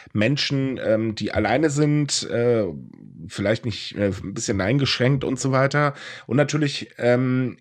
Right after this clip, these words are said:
kümmern sie sich auch so um die Sicherheit oder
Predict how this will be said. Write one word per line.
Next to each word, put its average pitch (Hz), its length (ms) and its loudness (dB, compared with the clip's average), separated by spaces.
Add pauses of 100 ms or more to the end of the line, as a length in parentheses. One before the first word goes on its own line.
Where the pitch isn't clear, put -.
(120)
kümmern 139 260 2
sie 131 80 -4
sich - 280 -8
auch 117 300 0
so 107 360 0
um 95 540 -2
die 113 120 -4
Sicherheit 104 1040 2
oder 87 480 -2